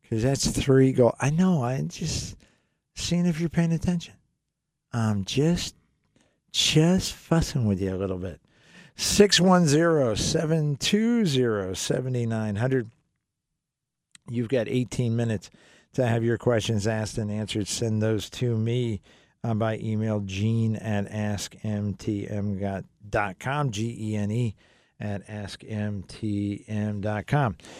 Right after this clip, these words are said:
Uh, one of the questions that we got this week is really appropriate considering some of the, uh, experiences we had in Salt Lake City with, uh,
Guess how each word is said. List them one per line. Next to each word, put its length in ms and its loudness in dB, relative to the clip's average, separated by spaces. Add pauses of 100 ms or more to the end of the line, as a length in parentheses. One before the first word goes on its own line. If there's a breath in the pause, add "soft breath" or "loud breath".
(240 loud breath)
Uh, 140 4
one 500 4
of 420 2
the 140 2
questions 480 2
that 120 2
we 120 -2
got 180 2
this 240 0
week 300 0
is 320 2
really 880 4
appropriate 640 0
considering 560 -4 (440 loud breath)
some 300 -2
of 80 -2
the, 420 -2
uh, 140 -2 (180)
experiences 600 -6
we 140 -4
had 480 -6
in 240 -12
Salt 340 -10
Lake 180 -8
City 520 0 (440 loud breath)
with, 540 -8
uh, 280 -4